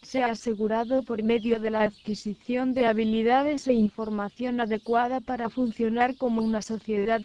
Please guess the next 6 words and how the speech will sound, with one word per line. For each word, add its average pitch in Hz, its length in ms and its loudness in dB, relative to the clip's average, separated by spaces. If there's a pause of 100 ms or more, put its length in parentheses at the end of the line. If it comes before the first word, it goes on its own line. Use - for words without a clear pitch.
civilizada. 196 1040 -6
Hay 254 160 2
movilidad 240 680 0
social 233 580 -4
y 262 100 -2
flexibilidad, 226 1040 -2